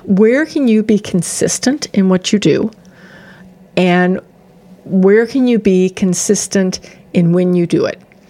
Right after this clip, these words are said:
And when you do it, if possible, you know, if you can get out and do some sort of cardio, like cardio, break a sweat cardio,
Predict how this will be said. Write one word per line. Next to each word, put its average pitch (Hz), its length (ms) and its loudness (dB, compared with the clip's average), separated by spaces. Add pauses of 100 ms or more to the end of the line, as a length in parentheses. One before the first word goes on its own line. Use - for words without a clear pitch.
(340)
And 170 180 0
when 220 220 2
you 247 80 0
do 247 240 2
it, 240 260 -2 (1040)
if 214 240 -4
possible, 277 800 -2 (520)
you 196 80 -2
know, 233 320 -2
if 202 140 -8
you 240 120 0
can 330 160 -4
get 302 140 -2
out 262 240 0
and 214 100 -2
do 214 100 0
some 233 240 -2
sort 262 200 0
of 254 120 -8
cardio, 277 640 -2 (840)
like 196 220 0 (320)
cardio, 214 640 0 (120)
break 208 200 0
a 208 40 -2
sweat 226 340 0
cardio, 254 520 0